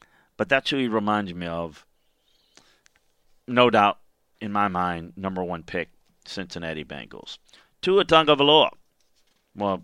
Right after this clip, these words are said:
great story there. Coming out of Hawaii. Kid that almost quit playing football.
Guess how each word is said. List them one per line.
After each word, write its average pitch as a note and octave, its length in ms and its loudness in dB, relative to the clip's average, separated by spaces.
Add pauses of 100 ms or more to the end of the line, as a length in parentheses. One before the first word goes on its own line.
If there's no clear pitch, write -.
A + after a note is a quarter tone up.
great A2 340 -4
story A2 440 0
there. G#2 380 2 (1300)
Coming B2+ 280 2
out A2 140 6
of G2+ 120 0
Hawaii. G2+ 440 0 (2500)
Kid F3 280 2
that A#2 180 8
almost F3+ 640 0 (1700)
quit - 160 -2
playing C3+ 260 -2
football. - 360 -4